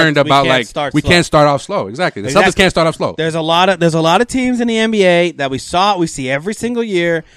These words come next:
Speaker 2: high expectations, start slow, and then come back once they get into their rhythm.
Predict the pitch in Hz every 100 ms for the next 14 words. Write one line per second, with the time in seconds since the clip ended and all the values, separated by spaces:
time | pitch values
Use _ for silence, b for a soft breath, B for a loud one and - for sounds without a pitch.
0 | b - 151 180 185 - 180 175 160 151
1 | 160 - - 151 147 - 147 143 131 127
2 | 131 120 131 131 127 - 127 110 127 127
3 | 123 - 127 123 123 113 120 95